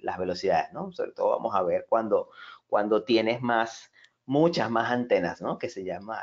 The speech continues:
eh, el Massive maimo, ¿no? Este, ahí tienes unas mejoras importantes, se usa mucho en el cinco G, ¿ya? Tipos de modulación, sesenta y cuatro Q A M, ¿no? Para los que han visto los temas de modulación, puede ser Q P S K, ¿no? En este caso sería sesenta y cuatro Q A M para lograr las velocidades,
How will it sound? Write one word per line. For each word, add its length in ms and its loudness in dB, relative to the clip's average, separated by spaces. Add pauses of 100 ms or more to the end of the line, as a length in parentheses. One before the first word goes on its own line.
(120)
eh, 300 -6
el 160 -8
Massive 460 -6
maimo, 580 -4 (140)
¿no? 260 -8 (420)
Este, 480 -2
ahí 180 -4
tienes 560 -4 (260)
unas 280 -4
mejoras 400 0
importantes, 560 -2
se 80 -6
usa 160 -2
mucho 320 -6
en 80 -4
el 80 -4
cinco 340 -12
G, 220 -4 (140)
¿ya? 180 -4 (240)
Tipos 260 4
de 60 4
modulación, 500 4
sesenta 320 2
y 60 -4
cuatro 300 2
Q 180 4
A 120 6
M, 140 -4
¿no? 160 -6
Para 220 -8
los 100 -16
que 120 -10
han 60 -12
visto 220 -4
los 180 -2
temas 260 -2
de 80 0
modulación, 480 -2
puede 160 0
ser 140 -6
Q 160 -10
P 120 0
S 200 -8
K, 360 4
¿no? 220 -4 (480)
En 200 -4
este 160 -6
caso 200 -4
sería 160 2
sesenta 420 -4
y 120 -6
cuatro 360 0
Q 180 2
A 100 6
M 120 0
para 220 2
lograr 400 0
las 140 -6
velocidades, 520 -2